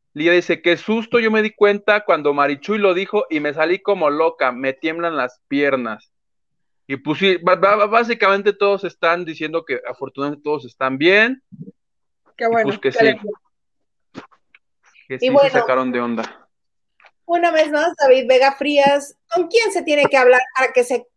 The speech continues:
Speaker 3: para que cumplan la promesa de la banda de Noche
Speaker 1: <laughs>
Speaker 3: Paranormal? Ya parezco niño esperando mi vacuna contra el sarampión o viejito esperando la de covid.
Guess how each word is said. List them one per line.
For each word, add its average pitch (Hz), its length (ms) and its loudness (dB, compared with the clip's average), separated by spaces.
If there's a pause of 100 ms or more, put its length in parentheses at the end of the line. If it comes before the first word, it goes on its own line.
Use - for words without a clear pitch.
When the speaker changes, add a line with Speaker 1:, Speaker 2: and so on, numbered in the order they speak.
Speaker 3:
para 269 220 2
que 277 180 -4
cumplan 466 460 4
la 427 60 0
promesa 330 520 2
de 269 60 4
la 262 120 4
banda 370 280 4
de - 80 4
Noche 302 300 -2
Speaker 1:
<laughs> - 100 -14
Speaker 3:
Paranormal? 240 800 -2
Ya 269 120 -4
parezco 339 500 -4
niño 339 300 -4
esperando 277 500 -4
mi 330 140 -4
vacuna 269 480 -2
contra 320 220 0
el 277 100 0
sarampión 233 840 -2 (120)
o 285 100 4
viejito 277 600 0
esperando 320 460 0
la 403 120 4
de 359 180 0
covid. 302 440 0